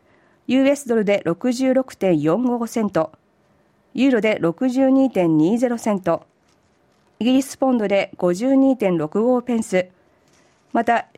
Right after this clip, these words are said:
ユーエスドル一ドルは日本円で百六十円六十二銭で取引されています。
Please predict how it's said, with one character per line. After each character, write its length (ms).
ユ 220
ー 40
エ 100
ス 100
ド 140
ル 100
一 160
ド 80
ル 140
は 240
日 220
本 260
円 200
で 260
百 300
六 300
十 260
円 220
六 260
十 200
二 120
銭 240
で 220
取 140
引 100
さ 140
れ 100
て 80
い 80
ま 140
す。 260